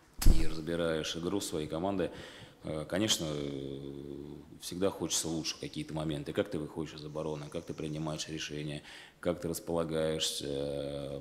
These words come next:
при быстрой атаке, в позиционной атаке, как ты отбираешь, в какой зоне, поэтому как ты действуешь при стандартных положениях. Ну, такой набор, э, аспектов, который постоянно ты хочешь донести до ребят и, э, сам через ассистентов, через помощников, да, потому что, э, информации очень много, и, конечно, хочется ее,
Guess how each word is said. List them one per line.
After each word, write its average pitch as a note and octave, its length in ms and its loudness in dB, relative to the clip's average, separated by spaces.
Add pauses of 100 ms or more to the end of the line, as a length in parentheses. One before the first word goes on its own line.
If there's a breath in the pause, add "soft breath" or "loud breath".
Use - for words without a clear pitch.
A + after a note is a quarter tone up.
при D#2 220 -2
быстрой D#2+ 400 -2
атаке, D2+ 320 -6
в - 60 -18
позиционной D#2+ 560 -4
атаке, D2+ 400 -4
как - 240 -4
ты F2 80 -2
отбираешь, E2+ 580 4
в - 60 -2
какой E2+ 340 0
зоне, D#2+ 460 0
поэтому D#2 840 -4
как E2+ 140 -4
ты F2 80 -4
действуешь F2 400 -4
при E2 100 -10
стандартных E2 500 -4
положениях. D2+ 460 -6
Ну, A#2 100 -2
такой - 280 0
набор, A2+ 360 2 (400 loud breath)
э, E2+ 260 4
аспектов, F2 600 0
который E2 340 -2
постоянно E2 880 0
ты D2+ 120 -8
хочешь E2 280 -6
донести E2+ 420 -2
до E2 120 -2
ребят F#2 400 2
и, D#2+ 160 -4 (520 soft breath)
э, C#2 220 -8
сам G2 360 4
через E2 280 -2
ассистентов, E2+ 640 0
через D#2+ 240 -4
помощников, E2 680 -2
да, F2 220 2
потому D2+ 340 -6
что, D2+ 760 -4
э, D2 40 -6
информации G2 460 2
очень F#2 280 4
много, D2 280 -4
и, C#2+ 800 -8
конечно, D#2 400 -4
хочется - 380 -6
ее, D#2 220 -2